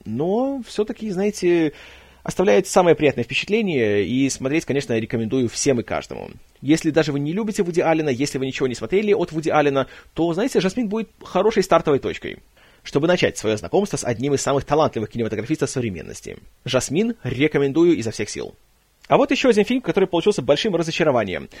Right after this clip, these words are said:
Называется он «С кем переспать?» с вопросительным знаком и двумя восклицательными. А, комедия, которая пытается имитировать собой сексуальные комедии восьмидесятых, начала девяностых, э,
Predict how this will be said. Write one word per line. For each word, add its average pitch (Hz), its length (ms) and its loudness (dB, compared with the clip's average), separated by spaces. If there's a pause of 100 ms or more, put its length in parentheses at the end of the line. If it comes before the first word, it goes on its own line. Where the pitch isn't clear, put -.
(140)
Называется 208 440 2
он 208 200 4 (280)
«С - 180 -4
кем 208 320 4
переспать?» 285 1000 6 (320)
с 135 380 2
вопросительным 139 520 -2
знаком 165 340 0
и 147 80 -2
двумя 123 240 2
восклицательными. 76 720 -4 (680)
А, 190 560 4
комедия, 233 480 4
которая 202 880 6
пытается 139 1400 2 (340)
имитировать 143 480 2
собой 131 360 4
сексуальные 131 400 0
комедии 127 320 0
восьмидесятых, 123 520 -2
начала 120 360 2
девяностых, 180 760 0
э, 127 520 0